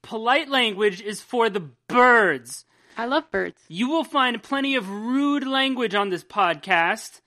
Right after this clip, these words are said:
Speaker 1: because there are no birds around.
Speaker 2: Let's get a bird.
Speaker 1: Don't curse around birds. The birds might learn bad language and repeat it and then get in trouble at bird school. So there's your explicit content warning.
Speaker 2: What kind of bird is your favorite bird?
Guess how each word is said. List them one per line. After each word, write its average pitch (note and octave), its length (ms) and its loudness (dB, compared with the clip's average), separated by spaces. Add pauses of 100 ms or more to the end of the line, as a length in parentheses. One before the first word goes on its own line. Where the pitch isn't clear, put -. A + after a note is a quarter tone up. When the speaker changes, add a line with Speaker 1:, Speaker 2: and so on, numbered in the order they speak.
(320)
Speaker 1:
because G#3+ 380 -2
there A#3 160 2
are A3 100 2
no A3 160 0
birds F#3+ 500 0
around. E3+ 360 0
Speaker 2:
Let's - 160 -18
get C#4+ 100 -8
a C4+ 60 -8
bird. G#3 300 -8 (160)
Speaker 1:
Don't G#3+ 360 0
curse C4 400 0
around A#3 420 0
birds. F#3+ 640 -2 (320)
The D#3 80 -14
birds G#3+ 440 0
might A3+ 260 0
learn A3+ 280 -4
bad G#3+ 300 0
language B3 460 -4
and G#3 160 -6
repeat A3+ 380 -4
it G3 180 0
and F#3+ 140 0
then G#3 160 0
get G#3 160 0
in F#3+ 120 -2
trouble A3 400 -2
at F3 200 -2
bird G#3+ 280 0
school. D3+ 480 -4 (340)
So F#3+ 140 -6
there's G3+ 280 0
your G#3 60 0
explicit G3 420 -6
content F#3+ 420 -2
warning. C3+ 420 -4 (280)
Speaker 2:
What A#3+ 180 -6
kind D4 220 0
of B3 140 -4
bird A3+ 260 2
is A3 120 -6
your G#3 120 -4
favorite F#3+ 400 -4
bird? F#3+ 320 -4